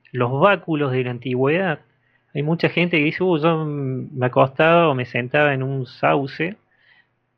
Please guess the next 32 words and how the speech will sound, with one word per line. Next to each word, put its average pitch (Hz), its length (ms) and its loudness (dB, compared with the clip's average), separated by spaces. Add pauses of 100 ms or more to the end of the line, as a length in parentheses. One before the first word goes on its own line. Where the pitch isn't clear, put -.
y 110 680 0 (400)
el 110 220 -2
sauce 147 400 2
de 131 60 4
la 123 100 0
siesta, 160 520 -4
viste, 156 460 -4
y 123 520 -8 (600)
a 123 100 -6
lo 120 80 -4
mejor 120 300 0
se 143 100 0
ponía 131 260 4
a 139 40 6
descansar 135 540 -2
y 170 60 -4
tenían 127 560 0 (600)
unos 139 340 2
contactos 131 600 2
con 123 160 2
otras 131 240 2
dimensiones 123 500 0
impresionantes. 139 840 -2
¿Y 120 260 -4 (160)
qué 160 140 0
pasa? 151 400 0 (540)
Los 120 320 2
báculos, 175 960 2
o 117 120 -14
sea, 131 160 -6
los 120 160 -4
bastones 151 760 0